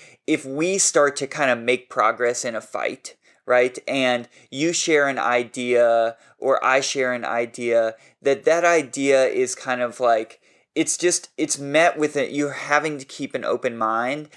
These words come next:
understanding that, like, this is not where we wanna be. How are we, you know, how are we moving forward and getting out of it is, is really helpful for me.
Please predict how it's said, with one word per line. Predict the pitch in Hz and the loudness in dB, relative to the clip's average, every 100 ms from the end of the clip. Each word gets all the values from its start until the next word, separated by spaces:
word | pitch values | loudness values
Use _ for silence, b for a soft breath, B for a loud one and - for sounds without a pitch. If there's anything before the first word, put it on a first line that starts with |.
| B | B
understanding | - 214 226 208 190 160 | 0 2 0 0 -2 -2
that, | - | 0
like, | 135 131 - b | 0 0 -8 b
this | 165 175 | -2 0
is | 233 190 | -2 0
not | 170 175 151 | 2 2 0
where | 165 | 0
we | 156 | 0
wanna | 143 147 127 | 0 0 0
be. | 113 147 131 | -2 -2 -2
How | 131 131 143 151 | -6 0 2 2
are | 151 | -2
we, | 151 139 131 123 b b b _ _ | -2 -2 -4 -6 b b b _ _
you | 139 131 | -4 0
know, | 120 - - | 0 -2 -14
how | - 151 | 0 2
are | 160 165 | 4 2
we | 156 | -2
moving | 135 135 135 131 135 120 | -4 -2 -2 -2 -4 -4
forward | 123 123 117 | -2 0 0
and | 113 | -2
getting | 117 113 107 | -6 -4 0
out | 98 | 0
of | 101 | -2
it | 113 - | -6 -6
is, | 131 123 123 | -6 -6 -6
is | 143 135 | -6 0
really | 180 175 | 2 2
helpful | - 123 - - | 2 0 0 -12
for | - 113 | -12 -12
me. | 98 67 | -12 -18